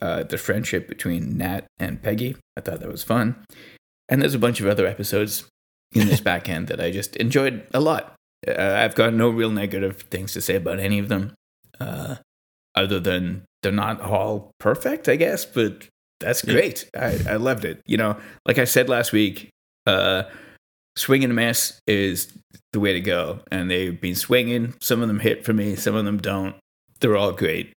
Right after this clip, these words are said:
Speaker 1: I, I've been enjoying the show a lot.
Speaker 2: Yeah, I'll round out the biffs. I enjoyed these a lot. Like John said, some of them are better than others, but I think all of them are at least fun.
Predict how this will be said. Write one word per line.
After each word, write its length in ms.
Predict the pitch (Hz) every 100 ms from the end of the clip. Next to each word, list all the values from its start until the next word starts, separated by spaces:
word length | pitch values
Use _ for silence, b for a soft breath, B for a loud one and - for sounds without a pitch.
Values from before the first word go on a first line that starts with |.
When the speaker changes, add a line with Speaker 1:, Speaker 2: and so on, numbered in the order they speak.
| _ -
Speaker 1:
I, 240 | 87 87 - -
I've 360 | 87 80 85
been 140 | 98 95
enjoying 380 | - 92 60
the 60 | 71
show 220 | - 76
a 40 | 78
lot. 260 | 80 - _ - _ _ _ _ - - -
Speaker 2:
Yeah, 160 | 120
I'll 140 | 107 117
round 200 | 120 113
out 100 | 107
the 60 |
biffs. 360 | 95 101 - -
I 240 | 107 101
enjoyed 280 | 98 98 98
these 140 | 95 92
a 40 |
lot. 240 | 95 90
Like 220 | 104 87 -
John 220 | - 90 90
said, 280 | 95 87
some 160 | - 87
of 60 | 85
them 80 |
are 80 | 95
better 180 | 95 113
than 100 | 120
others, 260 | 160 220 208
but 140 | 131
I 80 | 98
think 180 | 92 110
all 140 | 101 107
of 80 |
them 140 | 110 110
are 100 | 98
at 80 | 92
least 300 | 98 - -
fun. 320 | - 117 180